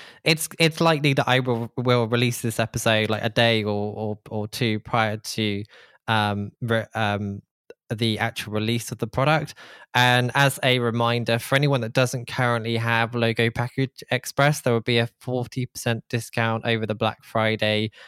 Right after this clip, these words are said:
uh, weekend. So, you know, you'll be able to get Logo Package Express for seventy-nine dollars, which is a one-off fee. Um, or if you are somebody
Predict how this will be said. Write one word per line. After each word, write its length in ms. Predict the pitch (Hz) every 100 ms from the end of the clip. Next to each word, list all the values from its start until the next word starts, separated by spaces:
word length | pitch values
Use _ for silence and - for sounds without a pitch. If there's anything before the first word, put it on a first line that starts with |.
| - -
uh, 260 | 113 110 107
weekend. 600 | 120 120 139 135 143 143
So, 200 | 127 117
you 240 | 113 113
know, 60 | 110
you'll 220 | 110 107
be 100 | 117
able 120 | 107
to 100 | -
get 200 | 113 -
Logo 280 | 113 107 104
Package 380 | - 104 120 -
Express 460 | - - 107 110 -
for 200 | 107 104 -
seventy-nine 500 | 113 110 - 110 107
dollars, 380 | 123 147 151 113
which 160 | -
is 100 | 107
a 60 | 110
one-off 400 | 104 110 104 -
fee. 460 | - 147 143 139 135 - - - - _
Um, 420 | 120 120 120 120 117 -
or 360 | 143 139 135 123
if 260 | 127 - 123
you 240 | 123 117
are 400 | 120 117 117 117
somebody 680 | - 127 123 123 123 120